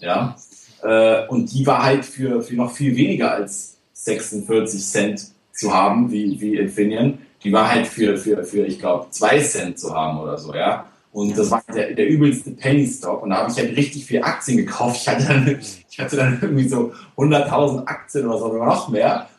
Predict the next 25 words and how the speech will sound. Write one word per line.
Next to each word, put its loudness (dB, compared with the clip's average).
Und -6
hab 0
mich, -2
hab -2
mich 0
schon 2
so 4
ausgemalt, 0
wie -8
geil 0
sich -6
das -14
anfühlt, -4
wenn -2
ich 0
die -18
dann -2
so -2
für -10
zwei 2
Euro 2
wieder -2
verkaufe, 0
genau -4
wie -4